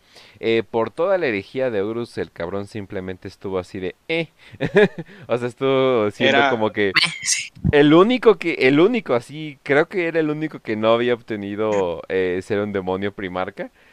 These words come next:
Speaker 1: Se acabó la herejía de Horus, se fue al ojo del terror y los demon-, y los dioses del caos yo creo que dijeron, "Ah, bueno, no tengo nada que hacer". <laughs>
Speaker 2: Digo,
Speaker 3: Sí,
Speaker 2: también
Speaker 3: sí,
Speaker 2: no
Speaker 3: sí.
Speaker 2: es como que necesitara ser un demonio.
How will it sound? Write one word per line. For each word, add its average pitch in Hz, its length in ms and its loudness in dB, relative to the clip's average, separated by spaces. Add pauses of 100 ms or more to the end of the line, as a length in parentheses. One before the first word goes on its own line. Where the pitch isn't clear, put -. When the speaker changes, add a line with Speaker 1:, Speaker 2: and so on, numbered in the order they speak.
(340)
Speaker 1:
Se - 180 -8
acabó 120 380 4
la 165 120 2
herejía 147 420 -2
de 143 160 0
Horus, 160 420 -6 (180)
se 90 200 -8
fue 123 180 2
al 139 120 4
ojo 143 280 0
del 117 140 0
terror 120 500 0 (220)
y 98 100 -6
los 98 220 0
demon-, 101 360 -4
y 90 120 -10
los 98 200 0
dioses 104 300 -4
del 95 160 -4
caos 98 240 -2
yo 98 100 -6
creo 101 140 -8
que 95 120 -12
dijeron, 95 280 -4 (760)
"Ah, 240 200 4
bueno, 190 320 2 (100)
no 170 140 -4
tengo 151 240 -4
nada 123 140 0
que - 120 -10
hacer". - 340 -8
<laughs> - 960 0 (1800)
Speaker 2:
Digo, 175 460 -2 (100)
Speaker 3:
Sí, - 140 0
Speaker 2:
también 180 240 2
Speaker 3:
sí, - 100 -2
Speaker 2:
no 170 40 -2
Speaker 3:
sí. - 20 -2
Speaker 2:
es - 100 -8
como 196 240 -6
que 170 140 -2
necesitara 151 580 -2
ser 151 220 -2
un 147 120 -4
demonio. 135 640 -6